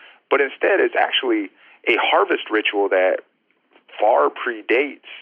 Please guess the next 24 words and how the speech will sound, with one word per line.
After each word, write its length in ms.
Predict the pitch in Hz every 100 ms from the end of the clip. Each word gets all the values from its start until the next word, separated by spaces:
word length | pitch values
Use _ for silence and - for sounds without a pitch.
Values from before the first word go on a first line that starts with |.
| -
um, 420 | 92 85 85 82 -
Pilgrims 480 | 113 90 87 87 85
or, 260 | 87 85 - - -
you 80 | 90
know, 100 | 85
any 240 | 95 107
Europeans 560 | 92 78 90 80 80 80 - _ -
coming 200 | 82 76
to 60 | -
this 140 | - -
continent. 240 | - _ _ _ _ _ - _ -
Oh, 280 | 131 143 82
we 100 | 90
can 140 | 95 95
eat 240 | - -
another 340 | 156 131 104 95
year. 280 | 85 - - - 190 135
<laughs> 0 | - - -
We 100 | 131 143
have 140 | 135
enough 200 | 131 131 -
food 220 | 151 147 131
to 60 | 110
store 440 | - 135 139 117